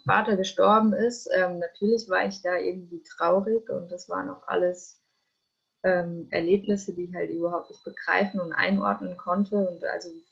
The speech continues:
schlimmer eigentlich noch, als die Diagnose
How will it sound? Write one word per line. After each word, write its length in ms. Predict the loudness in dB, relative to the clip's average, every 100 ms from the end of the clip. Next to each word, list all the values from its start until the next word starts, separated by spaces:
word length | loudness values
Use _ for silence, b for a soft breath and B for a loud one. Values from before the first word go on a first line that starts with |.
| _ _ _ _ _ _ _ _ -18
schlimmer 400 | 0 6 8 8
eigentlich 360 | 6 2 -2
noch, 180 | -4 -2
als 320 | 0 -2 -4
die 140 | -12 -6
Diagnose 640 | -2 -2 -4 -6 -6 -8